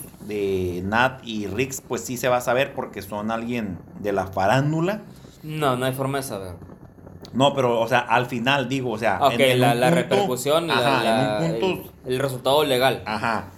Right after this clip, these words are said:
Speaker 2: Ok.
Speaker 1: en un punto se, se llegará a saber por, por el, por, porque se manejan en ese
Speaker 2: Sí,
Speaker 1: ámbito.
Speaker 2: sí, por el índole.
Speaker 1: Yo,
Speaker 2: Ajá,
Speaker 1: yo
Speaker 2: por
Speaker 1: hablo de, de que se llega,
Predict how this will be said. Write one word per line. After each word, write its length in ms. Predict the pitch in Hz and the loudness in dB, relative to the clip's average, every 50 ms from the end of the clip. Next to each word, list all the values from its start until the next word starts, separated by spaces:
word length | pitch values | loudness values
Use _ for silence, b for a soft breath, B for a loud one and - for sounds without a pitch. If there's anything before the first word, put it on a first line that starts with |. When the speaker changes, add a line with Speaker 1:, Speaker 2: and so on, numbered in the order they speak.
| - | -16
Speaker 2:
Ok. 80 | 107 101 | -14 -10
Speaker 1:
en 160 | 101 113 113 123 | -8 -6 -4 -4
un 80 | 127 | -4
punto 340 | - 156 160 156 151 - 175 | -4 -4 -6 -4 -4 -6 -6
se, 180 | - 143 113 - | -2 -2 -2 -2
se 140 | - 110 104 | -2 -4 -4
llegará 340 | 101 101 92 92 95 95 117 | -4 -4 -2 -2 0 0 0
a 40 | 120 | 0
saber 420 | - 156 127 117 135 196 233 - - B B B B B B B B - - | 0 0 2 2 2 0 -2 -4 -8 B B B B B B B B -10 -2
por, 380 | - 127 123 - - - - - | 0 0 0 0 -2 -10 -16 -10
por 260 | - 117 113 107 - | -6 -4 -2 -2 -2
el, 240 | 104 101 98 98 98 - | -4 -6 -6 -8 -10 -8
por, 260 | - 131 127 120 - | -4 -2 -2 -2 -4
porque 260 | - 143 139 135 139 135 | -4 -4 -4 -4 -4 -4
se 120 | 135 135 | -4 -2
manejan 420 | 123 117 117 131 131 135 160 147 | -2 -2 -2 -2 -2 -4 -4 -4
en 80 | 127 120 | -2 -4
ese 100 | 123 - | -2 -2
Speaker 2:
Sí, 60 | 151 | 0
Speaker 1:
ámbito. 240 | 151 160 160 214 208 | 0 2 4 4 4
Speaker 2:
sí, 80 | 208 214 | 4 4
por 160 | 208 196 170 | 6 6 6
el 80 | 156 160 | 6 6
índole. 400 | 185 196 185 160 131 113 101 98 107 131 | 4 2 2 2 0 0 -2 -4 -2 4
Speaker 1:
Yo, 140 | 147 151 160 | 6 6 6
Speaker 2:
Ajá, 80 | 170 | 6
Speaker 1:
yo 60 | - | 4
Speaker 2:
por 160 | 139 139 143 147 | 2 2 4 4
Speaker 1:
hablo 340 | 147 147 156 160 170 170 | 4 4 4 2 -2 0
de, 240 | 160 160 139 120 113 | 0 0 -2 -2 -2
de 240 | 113 113 120 117 117 | -2 -2 -2 -2 -4
que 140 | - 120 113 | -6 -10 -8
se 180 | - 131 117 | -6 -4 -4
llega, 460 | 113 120 127 127 147 165 170 165 - | -2 0 -2 0 2 2 2 2 0